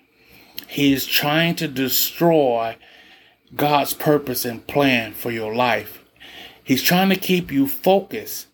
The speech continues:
on negative events that has happened and occurred in your life. And he wants you to hold on to that negative and harbor it, that, "Oh, this happened to me,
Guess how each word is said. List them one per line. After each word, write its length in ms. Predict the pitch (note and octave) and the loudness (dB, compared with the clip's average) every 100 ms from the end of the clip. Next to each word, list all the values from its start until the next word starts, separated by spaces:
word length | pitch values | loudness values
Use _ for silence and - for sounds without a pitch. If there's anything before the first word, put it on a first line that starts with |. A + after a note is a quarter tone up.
| _ _ _ _ _ _ | _ _ _ _ _ _
on 340 | C#3 C3 B2 C3+ | 0 2 2 2
negative 720 | D#3+ E3 - D#3+ D3 D3 D3 _ _ - | 2 0 -2 0 2 0 -4 _ _ -10
events 840 | C#3 B2+ C#3 B2+ A2+ - - - _ _ _ _ _ | -10 0 2 2 -2 -8 -8 -8 _ _ _ _ _
that 180 | B2+ A#2 | -2 0
has 280 | B2+ B2+ B2 | 2 0 0
happened 580 | C3+ C3+ C#3+ E3 F3+ F3+ _ _ | 0 0 0 -2 -2 -6 _ _
and 160 | C3 B2 | -4 -4
occurred 520 | A#2 - D#3+ C#3+ C#3 - | -4 -2 2 2 0 -2
in 160 | B2 | 0
your 220 | B2 B2+ | 0 0
life. 400 | B2+ G2+ F2 - _ _ _ _ _ _ - - | -2 -4 -8 -18 _ _ _ _ _ _ -20 -8
And 120 | B2+ | 2
he 80 | D3+ | 4
wants 340 | D#3 F#3+ G#3 | 4 2 0
you 100 | F#3+ | -4
to 380 | F#3 - D#3 C#3+ - _ - | -4 0 0 0 -6 _ -8
hold 380 | - A3 A3 | 0 2 2
on 320 | F3+ G#3+ A3+ G3+ | 0 0 -2 -4
to 140 | D#3 | -6
that 180 | C3+ B2 | -4 -4
negative 540 | B2 B2 G#2+ - F#2+ - _ _ - | -6 -10 -12 -20 -20 -20 _ _ -12
and 180 | B2 | -12
harbor 600 | A#2+ C#3+ E3 E3+ D#3+ C#3+ A2+ | -6 2 4 4 2 -2 -4
it, 320 | F#2 - - _ _ - - _ _ _ _ _ | -8 -14 -20 _ _ -20 -20 _ _ _ _ _
that, 440 | A#2+ B2 A#2 G#2+ - _ | 0 0 2 -2 -8 _
"Oh, 240 | D#3+ F3+ F3 | 2 4 2
this 300 | D3 E3+ F3 | 0 0 0
happened 440 | D#3 D3+ - C#3+ | -2 -2 -4 -6
to 120 | - | -6
me, 500 | D3+ D3+ D3 C#3+ C#3 | -4 -2 0 -2 -4